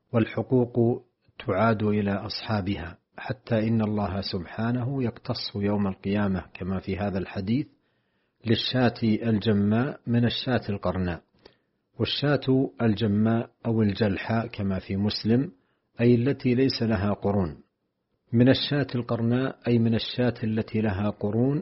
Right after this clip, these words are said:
إذا نطحتها. وروى أحمد في المسند عن أبي ذر رضي الله عنه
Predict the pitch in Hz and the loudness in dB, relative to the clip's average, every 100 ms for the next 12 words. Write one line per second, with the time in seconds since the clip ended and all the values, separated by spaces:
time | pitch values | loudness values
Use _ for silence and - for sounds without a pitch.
0 | - 113 110 101 - - 95 - 78 - | -2 2 2 2 -2 -4 -6 -8 -12 -14
1 | _ _ _ _ _ _ _ _ - 120 | _ _ _ _ _ _ _ _ 0 4
2 | 143 139 123 120 - 117 107 110 113 - | 4 4 2 0 2 2 4 2 0 -8
3 | - 104 104 120 - 101 92 - 101 110 | -4 0 2 0 0 0 -2 -6 -4 -4
4 | 113 95 98 98 110 107 98 92 87 92 | -2 -2 -2 -2 0 0 -2 -4 -4 -4
5 | 92 92 98 85 120 | -4 -6 -4 -2 0